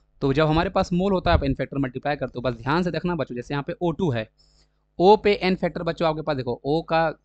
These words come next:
ई संयोजकता दो होता है, तो ओ के लिए एन फैक्टर दो होगा, लेकिन ओ टू जब आपके पास होगा बच्चों, तो वहाँ पे दो ओ हैं, तो दोनों का टू प्लस टू ऐड होगा, तो इसका संयोजकता आपके पास चा-, मतलब जो इसका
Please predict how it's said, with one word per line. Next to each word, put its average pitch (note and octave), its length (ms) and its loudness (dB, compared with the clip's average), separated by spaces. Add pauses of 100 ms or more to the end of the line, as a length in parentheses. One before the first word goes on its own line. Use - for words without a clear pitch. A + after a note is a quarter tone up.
(100)
ई E3 200 -4
संयोजकता C#3+ 420 -2
दो D#3 200 0
होता C3+ 300 -2
है, A#2 140 -6
तो - 240 -12 (220)
ओ D3 140 0
के D#3+ 120 -6
लिए E3+ 100 -2
एन D#3 140 0
फैक्टर D#3+ 220 -2
दो C#3+ 120 0
होगा, A#2 180 -2
लेकिन C#3+ 280 -6
ओ C#3+ 100 0
टू F#3 140 -2
जब F3 140 0
आपके D3 200 0
पास B2 220 -6
होगा A#2 180 -6
बच्चों, A#2 260 -6
तो C#3+ 80 -8
वहाँ C#3+ 120 -2
पे D3+ 120 -4
दो D#3 180 -2
ओ B2+ 240 -2
हैं, A2+ 160 -10 (840)
तो C3 80 -6
दोनों D3 360 4
का F3+ 100 0
टू F#3+ 280 -2
प्लस E3+ 320 -4
टू E3 140 -4
ऐड C#3+ 200 0
होगा, B2+ 180 -2
तो D3+ 80 -4
इसका C#3+ 220 -4
संयोजकता B2+ 500 -6
आपके A#2+ 160 -8
पास C#3 260 -6
चा-, - 240 -10
मतलब A#2+ 220 -4 (560)
जो C3 80 0
इसका D3+ 200 0